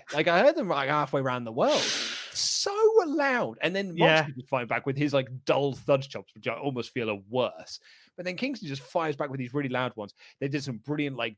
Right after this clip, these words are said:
Speaker 2: New Japan G one no selling. It's basically, they th-, they both thought, "Well, we're not in the G one this year, so should we just go out there and just have, like, a tw-, you know, a seven-minute G one match?" It was really, really good stuff.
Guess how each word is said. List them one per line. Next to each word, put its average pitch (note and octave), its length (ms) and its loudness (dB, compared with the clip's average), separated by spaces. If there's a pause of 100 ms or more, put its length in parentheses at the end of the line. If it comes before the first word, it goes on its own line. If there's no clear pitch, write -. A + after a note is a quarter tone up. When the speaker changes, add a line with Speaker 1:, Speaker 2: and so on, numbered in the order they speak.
Speaker 2:
New C#3 240 -2
Japan C3+ 460 -4
G C3 240 -4
one B2 380 -4
no B2 240 0
selling. A#2+ 500 -4
It's D3 140 -14
basically, D#3+ 420 4
they - 40 -2
th-, D#3+ 200 -2
they D3 100 0
both F3+ 240 2
thought, C3+ 300 0
"Well, B2 260 -2 (160)
we're C#3+ 100 -2
not D3 160 0
in D3 80 -2
the B2+ 80 0
G G#2 220 -8
one G2+ 200 -6
this G2+ 240 -4
year, A2 140 0
so A2+ 220 -4 (140)
should C3 120 -8
we C3 80 -2
just A#2+ 120 -8
go B2 120 2
out B2+ 140 2
there G#2+ 80 -6
and G#2 100 -8
just G#2+ 120 -12
have, A2 140 -4
like, A2+ 180 -8
a A2+ 60 -4
tw-, - 320 -16
you C3 120 -8
know, G#2 100 -10
a G#2+ 100 -8
seven-minute A#2+ 600 -6
G A#2 220 -6
one B2 320 -6
match?" F2 240 -20 (720)
It G#3+ 140 0
was G3 160 -2
really, G#3 320 6
really A#2 300 -2
good G2 200 -8
stuff. G2 300 -12